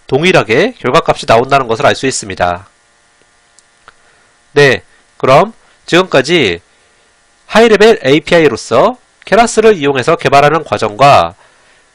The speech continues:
이때 사용되는 에이피아이 사용법을 알아보았고, 다음 시간에는 선형회계로 알려진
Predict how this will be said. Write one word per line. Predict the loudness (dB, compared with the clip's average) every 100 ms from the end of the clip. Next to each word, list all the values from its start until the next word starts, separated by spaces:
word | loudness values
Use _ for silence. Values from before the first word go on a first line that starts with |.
| -14
이때 | -14 _ 2 2
사용되는 | 4 2 2 0 0 -2 -6
에이피아이 | -2 -2 2 -2 0
사용법을 | -2 0 0 2 2
알아보았고, | 2 2 0 -2 2 2 2 -2 _ _ _ _ _ _ _ _ _ _ _ _
다음 | 0 0 -2
시간에는 | -2 0 0 -2 -4 -6 -14 _ _ _ _ _ _ _ _ _
선형회계로 | -4 -2 -2 -2 -2 0 -2 -2
알려진 | -4 -4 -2 -6 -8